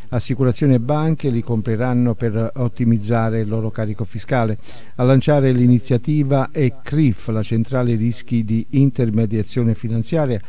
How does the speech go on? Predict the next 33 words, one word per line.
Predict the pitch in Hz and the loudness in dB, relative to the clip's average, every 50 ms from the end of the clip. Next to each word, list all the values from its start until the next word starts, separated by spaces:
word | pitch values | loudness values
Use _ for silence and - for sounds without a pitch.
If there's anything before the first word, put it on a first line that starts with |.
| - - - - - | -8 -8 -8 -10 -8
controllata | - - 127 123 - - 123 123 131 143 147 139 - - 127 | -2 0 0 0 2 0 0 0 0 0 0 0 0 -2 -2
da | 113 120 117 | 0 0 0
imprenditori | 117 117 113 - 117 120 113 110 120 - 147 131 120 113 | 0 0 0 0 -2 -2 0 -2 -2 -2 0 -2 -2 -2
privati | - 127 143 120 107 101 101 - - | -2 -4 -4 -4 -4 -6 -6 -4 -4
e | 113 | -2
da | 110 117 | 0 2
un | 117 117 | 2 2
gruppo | 113 113 123 120 107 - - 117 | 2 2 0 0 -2 -2 -2 -2
di | 107 110 113 | 0 0 -2
banche | 101 110 131 131 127 123 120 117 - - 120 - - - - - - - | -2 -2 0 0 2 2 0 0 0 -2 -4 -4 -4 -10 -10 -10 -10 -8
con | - - 131 127 123 | -2 0 2 2 4
la | 120 120 120 117 117 113 | 4 2 2 2 2 0
società | - - 135 117 - 156 139 - 127 107 - - - | 0 0 0 0 0 -2 0 0 -2 -2 -2 -4 -2
Working | 139 120 123 117 117 117 120 117 98 - 120 120 117 | 0 0 2 2 2 2 2 0 2 2 4 4 4
Voice | 120 127 123 120 123 120 - - - 131 123 - - | 4 4 4 4 2 2 0 -2 -2 -2 -2 -2 -2
e | 156 131 | -2 0
l'advisor | 120 127 123 117 135 143 135 120 110 104 98 120 120 120 117 110 113 113 113 110 - | 0 0 0 0 0 0 0 2 0 0 0 2 2 2 2 0 0 0 -2 -2 -2
P | - 127 120 | -2 -2 0
W | 113 120 117 107 107 113 117 107 - | 0 0 0 0 0 0 0 0 -2
C. | - - 143 131 127 120 - - - - - - - - - - - - - | -2 0 2 2 2 0 -2 -8 -10 -10 -10 -8 -8 -10 -10 -10 -10 -6 -2
Agevolerà, | 143 131 113 135 143 135 139 139 135 131 143 143 143 143 135 - 135 - | -2 0 2 2 2 4 4 2 2 4 2 2 2 0 -2 -2 -6 -4
così | - 127 117 101 123 123 | -2 -2 -2 0 0 -2
dicono, | 113 117 123 113 - 127 123 123 120 | 0 0 -2 0 2 2 2 2 2
la | 120 117 117 | 2 0 0
trasformazione | 110 - 127 120 107 - - 120 117 120 117 110 - - 147 143 135 131 127 117 | -2 -2 -4 -6 -4 -4 -4 -2 0 0 0 -2 -2 0 2 4 4 4 4 4
in | 110 - 123 120 120 | 2 2 2 2 2
liquidità | 117 117 110 - - 120 110 120 113 - 170 160 147 | 2 0 0 -2 -2 -2 -2 -2 -2 0 0 0 0
del | 127 110 117 110 104 | 0 0 -2 -2 -2
credito | - - 123 131 127 123 117 113 - - 117 113 - | -4 -4 -2 -2 0 0 -2 -4 -4 -4 -4 -4 -4
a | - 135 120 | -4 -4 -4
prezzi | - - 113 104 95 - - 120 | -4 -4 -4 -4 -4 -4 -4 -4
di | 104 110 | -2 0
mercato. | 104 104 101 - - - - - - - - | 0 0 -2 -2 -4 -8 -8 -8 -10 -10 -10